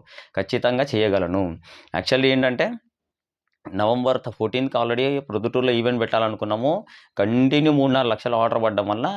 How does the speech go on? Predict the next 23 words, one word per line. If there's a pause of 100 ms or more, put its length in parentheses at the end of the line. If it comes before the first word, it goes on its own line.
(140)
దానికి
ఈ
మంత్
ఎండింగ్
థర్టీయత్కి
ఓపెనింగ్
అనుకుంటున్నాము. (420)
నెక్స్ట్ (100)
టెన్త్
or
ట్వెల్వ్కి
నేను
అక్కడికి
వెళ్ళేసి
ఒక
ఫిఫ్టీన్
డేస్
అక్కడే
ఉంటాను.
ప్రతి
డైలీ
అప్‌డేట్
ఇస్తాను